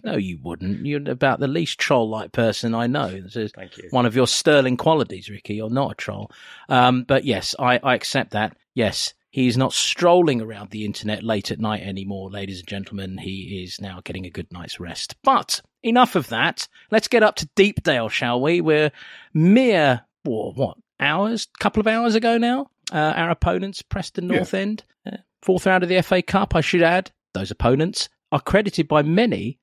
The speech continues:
Speaker 1: as being the main influence behind our taking up white shirts and blue shorts as the club colours back in eighteen ninety-eight ninety-nine.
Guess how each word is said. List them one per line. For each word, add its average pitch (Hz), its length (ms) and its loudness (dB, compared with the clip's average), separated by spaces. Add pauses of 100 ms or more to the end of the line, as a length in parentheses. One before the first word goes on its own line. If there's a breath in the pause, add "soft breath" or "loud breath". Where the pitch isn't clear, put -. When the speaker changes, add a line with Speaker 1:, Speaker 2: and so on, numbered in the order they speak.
(140)
Speaker 1:
as 147 100 0
being 151 140 2
the 151 60 2
main 165 240 4
influence 123 420 0
behind 143 320 0
our 147 100 2
taking 156 400 -2
up 156 160 -2
white 160 240 -2
shirts - 320 -2
and 160 100 -2
blue 175 180 0
shorts - 380 -2
as 156 80 -10
the - 80 -20
club - 260 0
colours 214 340 -4
back - 260 -4
in 131 120 -6 (140)
eighteen 151 420 -2
ninety-eight 160 500 -6
ninety-nine. 165 580 -4